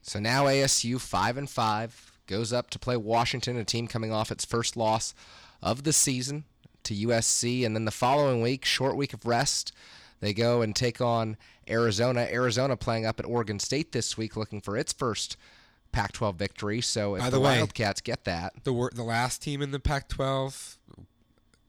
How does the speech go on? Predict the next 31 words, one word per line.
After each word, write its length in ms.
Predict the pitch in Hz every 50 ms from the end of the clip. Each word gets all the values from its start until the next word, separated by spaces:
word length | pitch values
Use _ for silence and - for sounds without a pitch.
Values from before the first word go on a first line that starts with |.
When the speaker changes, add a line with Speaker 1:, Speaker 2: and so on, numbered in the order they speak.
| _ _ _ - - _ _ _ _
Speaker 2:
is 160 | 123 120 107
probably 440 | - - - 127 123 120 123 117 110
Ari-, 140 | 107 110 113
the 100 | 101 120
worst 280 | 117 127 143 143 - -
team 160 | 139 131 123
might 160 | 120 123 117
be 120 | - 110
Arizona. 380 | 104 101 95 87 - 87 85 90
It's 140 | - 123 -
Arizona 420 | 147 143 139 123 120 120 113 110 107
or, 220 | 101 104 104 -
or 160 | - - 107 98
Oregon 320 | 101 107 101 92 87 87
State, 280 | - - - 85 76 78
right? 200 | 95 95 98 -
Speaker 1:
Yes. 540 | - 82 - - - - - - - - - - _ _ _ _ _ -
Speaker 2:
Arizona's 420 | 123 123 120 110 113 120 120 110 -
last 440 | 98 113 107 104 104 98 - - -
in 80 | 92
turnover 320 | 87 - 92 87 82 80 85
margin. 280 | 85 82 82 82 85 - 95 - - _ _ _
Speaker 1:
There 140 | 98 101 104
you 80 | 104
go. 260 | 98 143 160 156 - - _ _ _ _ _ _ _ _ _ _
That's, 280 | 92 95 95 - - -
that's 200 | - 110 110 -
the 80 | - 101
big 200 | 117 107 113 120
indicator. 380 | 127 131 - - 101 90 90
So 360 | - - - 120 117 110 107